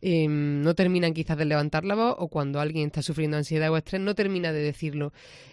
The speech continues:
Em, no sé si se denuncia suficiente, se, o si el trabajador al final acaba callando por no perder a, a lo mejor el trabajo, por no meterse en alguna situación más complicada.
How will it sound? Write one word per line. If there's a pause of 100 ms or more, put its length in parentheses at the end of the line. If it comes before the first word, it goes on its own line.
Em,
no
sé
si
se
denuncia
suficiente,
se,
o
si
el
trabajador
al
final
acaba
callando
por
no
perder (120)
a,
a
lo
mejor
el
trabajo,
por
no
meterse
en
alguna
situación
más
complicada.